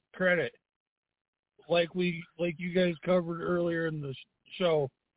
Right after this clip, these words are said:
that a rookie, someone coming into the group and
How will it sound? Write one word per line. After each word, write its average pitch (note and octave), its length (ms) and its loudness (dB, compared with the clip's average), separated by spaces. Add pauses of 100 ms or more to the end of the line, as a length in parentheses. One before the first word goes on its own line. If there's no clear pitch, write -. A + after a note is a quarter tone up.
(440)
that D#3 320 2 (840)
a F3 160 -2 (360)
rookie, G#3+ 460 -2 (800)
someone A3+ 380 0
coming A#3 360 2
into G#3 240 2
the F#3+ 80 -2
group G3 300 0
and D#3+ 140 -10